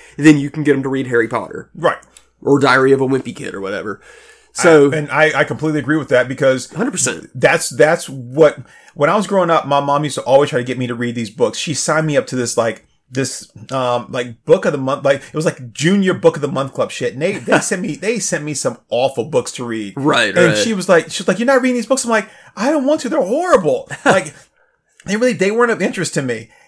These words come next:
Speaker 2: And she didn't, and she wanted me to read more of those and less comic books. Um, and then when I wouldn't read any of them, she's like, "You know, you need to be a reader, you need to read and everything." So, but, and I was reading comics, I was reading more comic books, and, but through that though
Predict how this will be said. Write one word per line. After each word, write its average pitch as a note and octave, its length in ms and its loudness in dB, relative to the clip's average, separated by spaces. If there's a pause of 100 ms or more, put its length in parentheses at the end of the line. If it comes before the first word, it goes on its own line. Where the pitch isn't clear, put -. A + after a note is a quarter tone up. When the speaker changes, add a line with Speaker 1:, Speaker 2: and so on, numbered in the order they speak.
(140)
Speaker 2:
And G3 200 0
she A#3 140 -2
didn't, G#3+ 280 0
and E3+ 180 -2
she G#3+ 140 -2
wanted F3+ 280 2
me E3+ 120 2
to D#3+ 100 2
read D3+ 240 2
more D3+ 200 4
of C3 60 2
those C3 180 2
and C#3+ 100 -2
less B2 140 -4
comic A3 300 -4
books. - 340 -4 (380)
Um, D3+ 400 6
and E3+ 120 4
then F3 100 4
when D#3+ 80 4
I D#3 40 6
wouldn't D#3+ 240 4
read E3 160 4
any D3 140 -2
of C3 60 0
them, C3 40 -4
she's D3+ 160 -4
like, C#3+ 140 0
"You C#3 60 -2
know, C#3 100 0
you D3 160 -4
need D#3 140 0
to B2+ 60 -10
be C3+ 120 0
a B2+ 40 0
reader, C#3+ 280 0
you C#3 80 -4
need C3 100 -4
to C3 60 -4
read C3 180 0
and C3+ 80 -6
everything." C3+ 340 -4
So, C#3 460 4
but, E3 220 6
and F3 180 2
I D#3 80 0
was C#3+ 140 2
reading D3+ 180 -2
comics, D3 320 -4
I A2+ 40 -4
was A2 80 -10
reading C#3 180 -6
more B2 100 -2
comic B2+ 280 -8
books, C#3 220 -2
and, C3 360 -2 (1080)
but G3+ 220 2
through C4 160 0
that G3 260 4
though D3 460 4